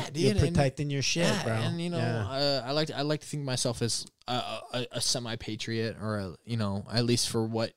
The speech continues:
Speaker 2: a patriot is considered nowadays,
Speaker 1: Yeah.
Speaker 2: 'cause it's very, uh, it's very tossed around, uh, what, what being patriotic means. But, um,
Speaker 1: Yeah.
Speaker 2: uh, I definitely believe in protecting yourself and your property.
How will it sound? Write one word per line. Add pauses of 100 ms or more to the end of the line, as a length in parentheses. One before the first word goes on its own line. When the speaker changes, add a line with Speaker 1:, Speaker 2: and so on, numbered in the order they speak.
(140)
Speaker 2:
a
patriot
is
considered
nowadays,
Speaker 1:
Yeah.
Speaker 2:
'cause
it's
very,
uh,
it's
very
tossed
around, (520)
uh,
what, (160)
what
being
patriotic
means.
But,
um,
Speaker 1:
Yeah. (420)
Speaker 2:
uh,
I
definitely
believe
in
protecting
yourself
and
your
property.